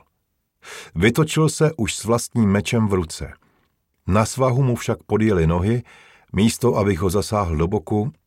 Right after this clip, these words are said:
našla čepel jeho krk. Sakra. Na jeho životě mi nezáleželo, ale s ránou v boku by žil dost dlouho na to,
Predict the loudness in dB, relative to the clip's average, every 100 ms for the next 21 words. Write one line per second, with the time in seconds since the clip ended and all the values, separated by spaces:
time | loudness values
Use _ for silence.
0 | -4 -2 -2 -2 -4 -2 -4 -2 -2 0
1 | 0 0 -4 -6 -12 -14 -20 _ _ _
2 | _ _ _ _ -16 -6 -6 -6 -14 -16
3 | -20 _ _ _ _ _ _ _ _ _
4 | -20 -16 -2 2 4 4 4 2 2 2
5 | 2 4 2 2 0 0 -4 -6 -10 -14
6 | _ _ _ _ -6 0 2 2 2 2
7 | 2 2 0 -2 -2 -2 0 0 0 0
8 | 0 -2 -2 0 2 2 0 2 0